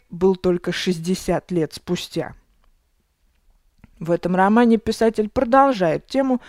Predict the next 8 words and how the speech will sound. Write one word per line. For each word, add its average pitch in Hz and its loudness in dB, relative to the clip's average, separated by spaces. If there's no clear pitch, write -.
намеченную 196 4
в - -12
«Красном 170 -2
и 190 -2
черном». 143 -8
В 180 2
основу 208 2
его 180 0